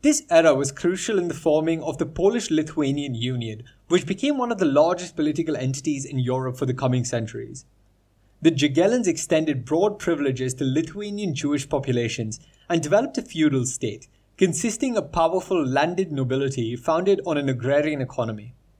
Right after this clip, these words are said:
Conflict in the Ottoman Empire and the Teutonic Order in the fifteenth century saw the expansion of Jagiellon Polish state to regions in Bohemia and Hungary, alongside claiming suzerainty over subjugated areas.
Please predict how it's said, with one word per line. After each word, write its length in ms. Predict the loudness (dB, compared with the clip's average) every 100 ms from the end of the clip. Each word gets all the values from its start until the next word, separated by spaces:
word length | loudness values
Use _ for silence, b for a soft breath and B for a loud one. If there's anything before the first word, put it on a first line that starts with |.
| _ _ _ _ _ _ _
Conflict 500 | 6 6 2 -4 -4
in 180 | -4 -2
the 120 | 0
Ottoman 380 | 0 0 0 0
Empire 640 | 0 -2 0 0 0 -2 -4 _ _
and 180 | -2 0
the 80 | 0
Teutonic 520 | 0 0 2 0 0 -2
Order 360 | -2 0 0 -2 b b b
in 160 | -2 0
the 40 |
fifteenth 600 | 0 -2 -4 -2 -4 -2
century 680 | 0 -2 0 -2 -4 -6 -12 _
saw 160 | 0 0
the 140 | 0
expansion 540 | -2 0 0 0 0
of 100 | 0
Jagiellon 500 | 0 0 2 4 2
Polish 360 | 0 0 0 -4
state 360 | -4 -4 -4 -2
to 100 | -2
regions 480 | 0 -2 0 0 2
in 120 | 2
Bohemia 500 | 0 2 2 2 0
and 200 | -2 -4
Hungary, 500 | -4 -4 -6 -10 -14 b b 2
alongside 560 | 4 4 2 -2 -6
claiming 560 | -2 2 2 2 -2 -2
suzerainty 720 | -2 -2 0 -2 -2 -2 0
over 140 | 0
subjugated 600 | 0 -4 -6 -6 -6 -6
areas. 560 | -8 -8 -10 -14 -18